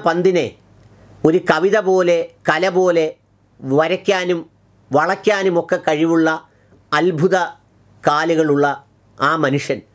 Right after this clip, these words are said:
കഴിഞ്ഞ ദിവസം ഒരു കൊച്ചു കുഞ്ഞിനെ പോലെ പൊട്ടിക്കരഞ്ഞു. കാരണം എന്താണെന്നല്ലേ? ഏതാണ്ട് പതിമൂന്നാം വയസ്സിൽ ബാഴ്സയിൽ ചേർന്ന ആ ക്ലബിനോട് വിട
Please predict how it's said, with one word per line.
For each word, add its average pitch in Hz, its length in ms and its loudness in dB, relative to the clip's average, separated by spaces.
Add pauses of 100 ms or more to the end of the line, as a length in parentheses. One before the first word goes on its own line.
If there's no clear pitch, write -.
(480)
കഴിഞ്ഞ 151 320 0
ദിവസം 147 300 0 (320)
ഒരു 139 100 0 (100)
കൊച്ചു 143 320 0
കുഞ്ഞിനെ 139 400 0
പോലെ 123 240 0 (300)
പൊട്ടിക്കരഞ്ഞു. 123 600 -4 (560)
കാരണം 151 340 0
എന്താണെന്നല്ലേ? 135 500 -2 (720)
ഏതാണ്ട് 147 380 0 (340)
പതിമൂന്നാം 180 580 2
വയസ്സിൽ 139 340 -2 (720)
ബാഴ്സയിൽ 165 500 0 (100)
ചേർന്ന 139 320 2 (540)
ആ - 20 0 (160)
ക്ലബിനോട് 147 600 0 (240)
വിട 143 140 2